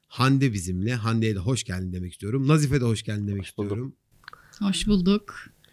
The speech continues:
Speaker 1: Nasılsınız?
Speaker 3: İyiyiz. Sizler nasılsınız?
Speaker 2: Ya, biz de iyiyiz. Ben kısa bir ara verdim tabii, e, seninle yaptığımız programı. Sen dün, e, yayın yönetmenimizle yaptın. Doğukan Gezer'le yaptın.
Speaker 1: Evet.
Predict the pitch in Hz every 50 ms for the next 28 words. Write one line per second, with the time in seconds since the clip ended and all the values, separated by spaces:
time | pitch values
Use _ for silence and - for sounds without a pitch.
0 | _ - 101 104 - 123 113 113 127 123 110 98 - - - - - - - -
1 | - _ _ _ _ _ _ _ 202 220 220 214 190 202 214 - - - 202 185
2 | 190 196 196 196 196 180 175 - - 180 - - - - - - - - - -
3 | _ _ _ - - - - - - - - 123 120 117 110 120 113 110 107 117
4 | 123 117 110 110 107 107 104 - - _ _ _ - 104 113 110 107 107 101 104
5 | 107 104 101 98 98 95 113 110 - 95 95 101 104 - - - - - 82 80
6 | 76 85 80 78 90 87 - _ _ _ _ _ - - 95 95 95 95 95 95
7 | 92 - - 98 90 - - 95 95 107 120 123 - 113 101 101 104 113 120 -
8 | - - - - - 92 107 101 95 95 98 98 92 92 - - 98 95 98 90
9 | 92 85 - - - 87 90 87 87 - 90 90 90 92 90 95 90 90 87 87
10 | 87 85 _ - 143 143 - _ _ - 92 90 87 82 - - -